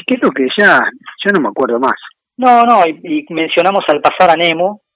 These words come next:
Speaker 2: que es cierto que Nemo aparece y tiene un papel muy importante en las historietas de Alan Moore, La Liga de los Caballeros Extraordinarios,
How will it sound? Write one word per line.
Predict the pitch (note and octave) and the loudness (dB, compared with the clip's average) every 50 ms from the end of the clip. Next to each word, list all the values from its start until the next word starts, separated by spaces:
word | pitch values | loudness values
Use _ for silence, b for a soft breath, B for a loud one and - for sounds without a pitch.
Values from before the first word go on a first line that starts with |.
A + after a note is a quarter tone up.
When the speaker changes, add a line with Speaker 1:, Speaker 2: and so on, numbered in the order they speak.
| _ | _
Speaker 2:
que | _ - B2+ A#2+ A#2 A#2 A2+ | _ -4 -2 -2 0 0 -2
es | A2+ - - | -2 -2 0
cierto | C#3+ C#3+ C#3+ D3 - C3+ B2 | 2 2 2 2 -2 -6 -6
que | B2 A#2+ | -6 -4
Nemo | B2 B2+ C3+ B2+ | -4 -2 -2 -2
aparece | B2 A#2 A#2+ A#2 B2 B2+ B2+ - C3+ A#2 | 0 2 2 2 2 0 -2 -4 -6 -6
y | G#2 | -6
tiene | - A#2 A#2 A2+ | -6 -10 -10 -6
un | G#2+ | -4
papel | A#2 A2+ - B2+ A#2 | -4 -4 -2 -4 -6
muy | A#2 A#2+ | -6 -8
importante | A#2 G#2+ B2 A2+ G#2+ B2+ B2+ B2+ B2+ B2+ | -8 -6 -6 -4 -2 -2 -4 -4 -4 -4
en | A2+ | -4
las | A2 G#2 - | -4 -4 -4
historietas | A#2+ A2+ - A#2 A#2 A#2+ A2+ B2 G#2+ | -6 -10 -8 -6 -6 -4 -2 -2 -2
de | A2+ A2+ | -2 -2
Alan | A2 A2 A2+ A#2+ | -2 -2 -4 -4
Moore, | B2 B2+ C3 C3+ - _ _ _ _ _ _ - | -4 -4 -4 -6 -6 _ _ _ _ _ _ -4
La | A#2+ A#2+ A#2+ | -2 0 0
Liga | A#2+ C3 B2+ B2+ A#2+ | 0 0 0 0 0
de | A#2 | 0
los | A2 G#2+ | -2 -4
Caballeros | - B2 A#2 A2+ G#2+ C3 C3 A#2+ - - | -2 0 0 0 0 -2 -4 -6 -6 -10
Extraordinarios, | - - - A2+ A2+ A#2 B2 C3 C3+ C3 C3 C3+ D3+ D#3+ | -10 -6 -4 -2 -2 -2 -2 0 0 0 0 -2 -4 -6